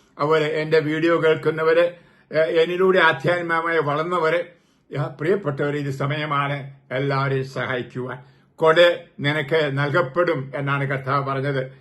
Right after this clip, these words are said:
നീ കൊടുക്കുന്ന തോതനുസരിച്ചായിരിക്കും കർത്താവ് നിനക്കും അളന്നു തരുന്നത്. ഈ സമയം നമുക്ക് സ്വാർത്ഥത കൂടാതെ, ആ, എല്ലാ തരത്തിലും സഹായിക്കാം, ആത്മീയമായിട്ട്, ശാരീരികമായിട്ട്.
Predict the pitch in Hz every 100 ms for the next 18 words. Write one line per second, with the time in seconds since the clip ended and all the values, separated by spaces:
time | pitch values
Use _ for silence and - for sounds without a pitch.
0 | _ _ 139 180 175 175 180 185 175 180
1 | 190 180 143 180 147 165 165 165 185 202
2 | - 139 147 156 156 143 175 170 123 -
3 | - 117 147 175 170 160 135 143 151 139
4 | - _ _ _ - 151 143 147 156 151
5 | 143 139 156 139 - _ - 147 147 165
6 | 165 175 170 170 180 180 190 170 - _
7 | _ - 127 147 147 131 160 202 240 190
8 | 180 143 165 160 143 135 139 135 139 123
9 | 127 135 135 151 151 151 151 139 185 -
10 | - _ - 143 143 151 143 143 139 139
11 | 135